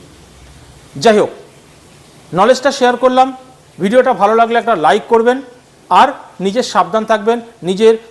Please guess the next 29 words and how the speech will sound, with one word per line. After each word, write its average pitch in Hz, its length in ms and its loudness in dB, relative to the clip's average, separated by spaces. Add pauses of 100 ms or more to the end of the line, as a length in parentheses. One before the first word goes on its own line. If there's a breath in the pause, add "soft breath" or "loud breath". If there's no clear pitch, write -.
কষ্টার্জিত 226 540 -2
মানি 202 340 -2 (320)
সাবধানে 190 440 -2
রাখবেন। 113 320 -8 (960)
বন্ধুরা, 269 320 2 (120)
আমার 208 220 -2 (100)
একটা 220 260 -2
রিকোয়েস্ট 226 360 0
আপনাদেরকে, 233 520 -2 (200 loud breath)
যে 254 120 -8
আপনাদের 302 500 0
যে 294 120 -6
সেভিংস 240 400 -2
অ্যাকাউন্ট 196 380 -2
থাকে, 185 300 -4 (240 loud breath)
সেই 302 220 -4
সেভিংস 294 380 -2
অ্যাকাউন্টে 208 460 -2
আপনারা 233 340 -2
সবসময় 330 500 -6
কম 262 220 -2
টাকা 180 240 0
রাখুন। 123 280 -8 (420 soft breath)
কখনো 302 340 2
যদি 277 300 -4 (200)
আপনার 226 300 -2
ফোন 220 300 -2
হ্যাক 180 300 -4
হয়, 196 220 2